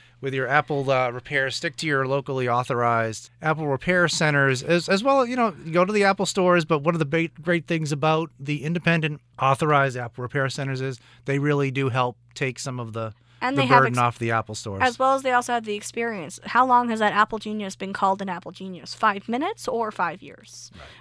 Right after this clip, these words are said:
Speaker 2: Versus the Apple stores, even if it's a new Apple technician, they usually are being mentored by someone who's been doing it for ten years or more.
Speaker 1: And we've, we've,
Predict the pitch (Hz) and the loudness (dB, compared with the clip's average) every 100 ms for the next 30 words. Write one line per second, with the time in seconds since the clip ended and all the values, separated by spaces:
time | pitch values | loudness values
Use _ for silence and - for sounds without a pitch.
0 | - 240 240 233 220 196 185 - 196 - | -2 -2 -2 -6 -2 0 0 -2 -10 -8
1 | 202 170 180 - 240 247 220 214 208 196 | -6 -6 -8 -10 -8 -6 -8 -8 -8 -8
2 | 220 208 185 190 - 185 214 202 190 180 | -4 -4 -4 -6 -8 -8 -8 -10 -10 -8
3 | 185 208 220 226 214 190 196 190 196 190 | -10 -8 -10 -8 -8 -8 -8 -10 -8 -10
4 | - 190 180 175 180 180 175 196 - 190 | -10 -10 -10 -10 -8 -10 -12 -18 -16 -12
5 | 190 170 170 - - 170 170 175 - 185 | -10 -10 -12 -14 -14 -14 -14 -14 -12 -10
6 | 156 110 - _ - - 185 190 214 233 | -10 -10 -18 _ -16 -6 -2 0 0 2